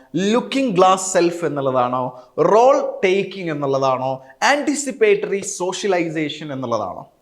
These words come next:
ഓക്കെ, അതായത് ഇതൊരു ഫ്രേസിനെ കുറിച്ചാണ് ചോദിച്ചിട്ടുള്ളത്. എന്താണ് ആ ഫ്രേസ് എന്ന് വെച്ച് കഴിഞ്ഞാൽ, it includes imagining how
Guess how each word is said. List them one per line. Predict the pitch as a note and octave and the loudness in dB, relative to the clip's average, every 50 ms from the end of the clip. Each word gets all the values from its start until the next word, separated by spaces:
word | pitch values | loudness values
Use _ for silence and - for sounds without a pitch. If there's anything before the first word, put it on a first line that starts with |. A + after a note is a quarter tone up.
| _ _ _ _ _ - F3+ | _ _ _ _ _ 0 2
ഓക്കെ, | F3 F3 D#3 A#2+ - - - - - - - | 2 4 2 0 -2 -4 -12 -16 -4 0 2
അതായത് | G3+ B3+ A#3 A#3 A3 B3+ E4+ F#4+ - - - - F#3 | 4 6 6 6 6 6 4 4 2 -4 -8 -4 -2
ഇതൊരു | A#3+ C4 C4 - - | -2 -2 -2 -2 -2
ഫ്രേസിനെ | B3 A#3 B3 C#4 C#4 C4+ C#4+ C4+ C#4 A#3+ A#3 | 0 0 0 0 -2 -4 -2 -2 -2 0 2
കുറിച്ചാണ് | G#3+ G3+ G3+ G3+ F#3 F3 E3+ D#3+ | 2 2 2 0 0 -2 0 0
ചോദിച്ചിട്ടുള്ളത്. | D3+ C3+ C3 - C3+ C#3+ D3+ F3+ A3 A#3 | -2 -2 -2 -2 -2 -2 0 2 2 2
എന്താണ് | A#3+ B3 C4+ B3 A3+ A3 A3 G#3+ | 2 4 4 4 4 4 4 2
ആ | G#3+ - | 2 2
ഫ്രേസ് | G3+ F#3+ F#3 F#3 | 2 2 2 0
എന്ന് | G3 F3+ E3+ | -4 -6 -4
വെച്ച് | F3 F3+ E3+ | -4 -4 -4
കഴിഞ്ഞാൽ, | E3 E3 E3+ E3+ E3 - - - - C4+ | 0 0 0 -2 -2 -6 -12 -8 -6 -6
it | - C4+ B3+ C4 | -4 -4 -4 -4
includes | C4 C4 A3 B3 A#3+ A#3+ A3+ A#3+ - A#3 A3 | -6 -6 -6 -4 -4 -4 -6 -6 -8 -10 -8
imagining | A3 A3+ A3+ G#3+ F3+ E3+ F#3+ G3 G3 F#3+ - G3 | -4 0 2 2 2 2 0 -4 -4 -4 0 2
how | G#3 A3 | 4 4